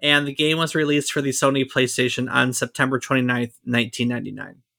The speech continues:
It's a good thing, too, because there was a lot of hype for the game at that point, thanks to Tony Hawk. In June of nineteen ninety-nine, at the X Games, he hit the world's first ever nine hundred,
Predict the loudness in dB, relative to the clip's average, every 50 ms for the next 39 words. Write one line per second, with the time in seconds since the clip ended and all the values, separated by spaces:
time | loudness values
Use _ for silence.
0 | _ _ _ _ _ _ _ -8 0 2 2 2 4 2 2 2 2 0 2 4
1 | 4 4 4 2 0 -4 -10 -6 -6 -6 -4 -2 -4 -2 0 2 4 4 4 4
2 | 2 2 0 0 0 -2 -8 -10 -8 -4 -2 0 0 0 0 0 -2 -2 -2 -4
3 | -8 -6 -6 -4 -4 -6 -8 _ -4 -4 -2 -2 -4 -8 -8 -4 -4 -2 -2 -2
4 | -2 0 -2 -2 -2 -4 -10 _ _ _ _ _ _ _ -6 -6 -6 -4 0 4
5 | 6 6 6 6 4 4 4 2 2 0 -2 -2 0 0 2 2 2 2 2 4
6 | 4 2 2 0 0 -2 -2 0 2 2 2 2 2 -2 -6 -2 0 2 2 0
7 | 0 -4 -8 -12 _ _ _ _ _ _ _ -6 -4 -2 0 0 0 0 _ -4
8 | -2 0 0 0 -2 -2 -4 -4 -2 0 0 0 0 0 0 2 2 0 2 2
9 | 2 2 2 2 0 -2 -2 -2 0 2 2 2 2 0 -4 -10